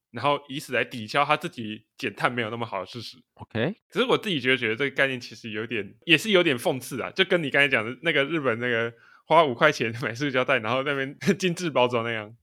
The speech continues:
Speaker 2: 嗯，哼，哼。
Speaker 1: 因为我自己看到说，就是最常花钱买碳权的公司是什么？就是比如说什么航空业啊，或者石油业之类的，<laughs> 就是整天碳排超级高的行业。而且他们花钱好像有时候都是买一些其实实际减碳效果也没那么好的公司。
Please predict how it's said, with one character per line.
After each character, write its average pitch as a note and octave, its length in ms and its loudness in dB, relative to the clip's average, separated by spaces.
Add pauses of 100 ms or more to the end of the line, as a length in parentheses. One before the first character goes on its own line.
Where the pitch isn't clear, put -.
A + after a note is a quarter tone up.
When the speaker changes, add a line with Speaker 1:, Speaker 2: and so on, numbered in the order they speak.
(100)
Speaker 2:
嗯， B2 160 8
哼， G#2 200 0
哼。 - 20 -6
Speaker 1:
因 F#2 80 -2
为 F2+ 60 -6
我 - 60 -2
自 A#3 100 -4
己 G3 60 0
看 G3 140 2
到 F3+ 100 4
说， D#3 160 -4
就 D#3 120 -14
是 D#3 240 -6 (120)
最 A3 140 10
常 D3+ 160 2
花 D#3+ 140 4
钱 C#3+ 120 0
买 A#2 140 -4
碳 C#3 180 0
权 B2 120 -4
的 G#2+ 60 -4
公 A2+ 120 -6
司 A2+ 60 -6
是 A#2 80 -4
什 A2 40 -2
么？ G2+ 280 -10
就 C3 100 -12
是 C3 60 -10
比 C3 80 -6
如 A#2 100 -4
说 B2+ 140 -8
什 A2+ 60 -16
么 G#2 120 -10
航 A#2 220 -4
空 C3+ 220 -8
业 C#3+ 120 0
啊， A2+ 120 2
或 D3 120 -4
者 C#3 60 0
石 A#2+ 240 -10
油 A#2+ 180 -2
业 C3 180 -2
之 A#2 140 -10
类 A#2 140 -2
的， G#2 100 -6 (280)
<laughs> - 300 -10
就 - 140 4
是 G3 160 -2
整 C3 220 -2
天 D3 220 -2
碳 E3+ 180 6
排 B2 160 0
超 C#3+ 220 2
级 A#2+ 180 -8
高 B2+ 180 0
的 A2+ 80 0
行 G#2 140 -4
业。 A2 160 -8 (100)
而 E3+ 80 0
且 G3+ 100 0
他 A3 120 4
们 F#3 160 -4
花 F#3 180 2
钱 C#3 180 -2
好 A2+ 80 -4
像 D#3+ 120 -4
有 C#3 120 -4
时 A#2 100 -4
候 D3 80 0
都 D3+ 100 -4
是 F3+ 120 -6
买 A#2 200 -2
一 B2+ 60 -4
些 B2+ 300 -4 (120)
其 F#3+ 220 -2
实 F3 280 -2 (100)
实 - 220 -8
际 A3+ 200 -6
减 B2 180 -6
碳 D3 160 -4
效 C#3+ 160 0
果 G#2 180 -8
也 F#2+ 80 -12
没 A2 140 -6
那 D3 80 -6
么 C#3 80 -4
好 G#2 160 -2
的 G2 60 -8
公 G2+ 160 -12
司。 G#2 220 -16